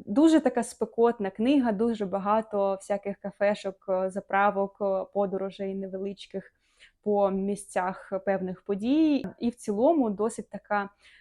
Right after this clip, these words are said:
е, кліширована певною мірою через жанр специфічний, але цікава історія, з якою дійсно можна провести непоганий вечір, е,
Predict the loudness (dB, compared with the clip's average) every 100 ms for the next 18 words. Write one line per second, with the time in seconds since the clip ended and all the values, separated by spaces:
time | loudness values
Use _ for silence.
0 | _ 0 2 2 0 2 4 6 8 8
1 | 8 6 0 -4 -4 0 2 2 0 0
2 | 4 4 4 2 0 0 0 0 -6 _
3 | -12 -8 -6 -6 -8 -12 -16 -12 -10 -8
4 | -8 -8 -8 -6 -4 0 2 2 0 -6
5 | 2 2 2 0 0 4 4 4 0 -4
6 | -6 0 0 2 0 0 -2 -2 -2 -2
7 | -6 -4 -2 -2 -2 -6 -6 -6 -6 -6
8 | -6 -6 0 0 2 0 0 -10 _ _
9 | -10 -4 -4 -4